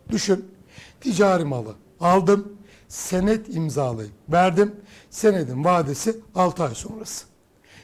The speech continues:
Devlet diyor ki altı ay vade yapman umurumda değil. İşlemi ne zaman yaptın? Bugün.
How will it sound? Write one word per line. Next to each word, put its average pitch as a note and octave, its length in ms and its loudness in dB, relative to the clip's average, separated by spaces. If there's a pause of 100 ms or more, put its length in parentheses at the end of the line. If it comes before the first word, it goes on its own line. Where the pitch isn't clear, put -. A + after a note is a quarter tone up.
(160)
Devlet F#3+ 320 0
diyor A#3+ 140 -6
ki D3 180 -8 (340)
altı F3+ 400 2
ay C#3 280 0
vade D3+ 340 0
yapman F3+ 540 0 (260)
umurumda D#3+ 580 -4
değil. - 180 -10 (680)
İşlemi G#3 340 -2
ne G#3+ 100 2
zaman F#3+ 240 2
yaptın? E3+ 540 -2 (460)
Bugün. F#3+ 280 -6